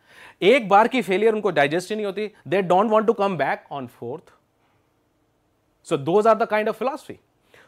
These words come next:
तो छोटा सा गोल लीजिए, maybe छह महीने का गोल ले लिया, "यार मैं छह महीने में अभी मैं ये अचीव करना चाहता हूं।" और जो भी आप अचीव करना चाहते हो, मैं आपको बता देता हूं अपने एक्सपीरियंस से। I have experience of, uh, I mean, uh, converting,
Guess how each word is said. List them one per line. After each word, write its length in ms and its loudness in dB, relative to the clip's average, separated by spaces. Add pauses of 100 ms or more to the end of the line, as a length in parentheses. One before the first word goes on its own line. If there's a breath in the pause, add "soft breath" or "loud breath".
(120 soft breath)
तो 80 0
छोटा 500 2
सा 300 -4
गोल 180 -2
लीजिए, 400 -10
maybe 220 4
छह 140 0
महीने 180 -2
का 80 -2
गोल 160 -6
ले 80 -16
लिया, 140 -14
"यार 180 2
मैं 100 2
छह 180 0
महीने 200 -2
में 320 -6
अभी 200 0
मैं 120 -2
ये 160 0
अचीव 220 -4
करना 220 -4
चाहता 240 -8
हूं।" 80 -18 (560 loud breath)
और 180 4
जो 240 4
भी 140 2
आप 160 8
अचीव 220 -4
करना 260 0
चाहते 260 2
हो, 60 -2
मैं 120 -2
आपको 240 0
बता 240 2
देता 100 -4
हूं 60 -2
अपने 140 -8
एक्सपीरियंस 480 -6
से। 220 -6 (220)
I 140 0
have 140 -2
experience 480 -6
of, 160 -2 (400 soft breath)
uh, 260 -2 (280)
I 100 0
mean, 200 -2 (500 soft breath)
uh, 160 -6 (180)
converting, 580 -2